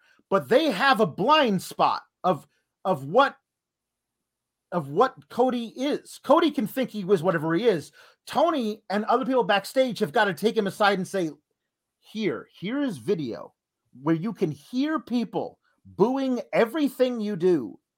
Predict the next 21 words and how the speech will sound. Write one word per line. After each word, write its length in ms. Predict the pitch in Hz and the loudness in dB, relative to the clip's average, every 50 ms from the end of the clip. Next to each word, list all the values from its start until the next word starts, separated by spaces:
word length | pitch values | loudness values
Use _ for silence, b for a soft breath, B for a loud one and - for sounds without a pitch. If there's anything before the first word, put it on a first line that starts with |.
| _ _ _ _ _ _ _ _ _ _ _ _ _ | _ _ _ _ _ _ _ _ _ _ _ _ _
You 340 | 110 117 147 226 269 294 294 | -10 -4 -2 0 4 8 10
are 180 | 277 262 254 | 10 10 8
a 40 | 240 | 6
heel 320 | - - - 214 247 254 247 | 4 0 -2 0 2 2 2
to 120 | - 208 | 0 -2
these 220 | 151 165 143 - - | -2 -2 -4 -6 -10
people. 480 | _ 139 117 - - - - - _ _ _ _ _ _ _ _ _ _ _ | _ -14 -14 -12 -14 -16 -18 -18 _ _ _ _ _ _ _ _ _ _ _
Regardless 460 | 120 170 190 185 226 269 277 302 - | 0 2 4 4 4 4 4 2 0
of 40 | - 247 | 2 4
whether 120 | 277 262 | 4 4
or 40 | 254 | 4
not 120 | 233 196 | 2 2
you 80 | 220 226 | 0 2
wanna 200 | 233 240 220 190 | 4 4 4 4
play 360 | - - 170 226 277 294 294 | 2 -4 0 2 4 4 4
a 80 | 240 185 | 4 2
heel, 500 | - - 254 262 240 185 143 120 107 b b b b - | 0 -4 -2 0 0 0 0 -2 -4 b b b b -20
they 300 | 90 92 190 240 294 302 | -6 0 0 2 4 4
already 440 | 302 302 294 269 233 202 170 147 | 6 8 10 10 8 6 4 -2
hate 340 | 139 131 175 220 247 - - | -4 -2 0 0 0 -2 -6
you. 220 | 117 104 85 - | -14 -16 -16 -16